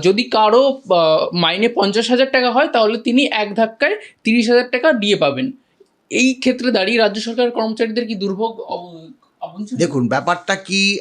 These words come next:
Speaker 2: আজকে কেন্দ্রীয় সরকারের ডিএ হচ্ছে আটান্ন শতাংশ এবং পয়লা জানুয়ারি দু হাজার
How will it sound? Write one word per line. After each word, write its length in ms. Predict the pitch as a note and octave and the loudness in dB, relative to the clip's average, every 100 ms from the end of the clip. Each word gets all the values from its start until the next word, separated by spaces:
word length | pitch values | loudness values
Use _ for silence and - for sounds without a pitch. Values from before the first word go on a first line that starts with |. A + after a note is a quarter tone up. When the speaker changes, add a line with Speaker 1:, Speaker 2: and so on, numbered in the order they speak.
| - | -6
Speaker 2:
আজকে 640 | B2 C#3+ D3 C#3+ E3 G3 | -6 -6 -8 -6 0 0
কেন্দ্রীয় 640 | F#3+ C#3+ D3 D#3 D3+ F#3+ F#3+ | 0 -4 -4 -4 -2 0 0
সরকারের 720 | - F#3 - F3+ F#3 E3+ G#2 | 0 -4 -2 -2 0 -2 -4
ডিএ 260 | D3+ F3 F#3 | -2 0 0
হচ্ছে 420 | F#3 F#3 E3 F#3 - | -2 -4 -4 -2 -4
আটান্ন 420 | - D#3+ D#3 C#3 | -6 -4 -2 -4
শতাংশ 560 | - G2+ E2 F2+ - - _ _ _ _ _ _ _ _ _ _ _ _ | -6 -10 -12 -14 -18 -20 _ _ _ _ _ _ _ _ _ _ _ _
এবং 580 | D3 F3 G#3+ F3 F#3 B3 - _ _ _ _ - | -2 2 4 2 0 -6 -14 _ _ _ _ 0
পয়লা 520 | D3+ E3+ G3 G#3 A3 | 2 4 4 2 2
জানুয়ারি 880 | E3 D3+ D#3 E3 D#3 D3 F#3+ B3 - - _ A#2 | -2 -2 -2 0 0 0 -2 -4 -10 -20 _ -12
দু 220 | D3+ F#3+ | -2 2
হাজার 280 | F#3+ G3+ | 2 0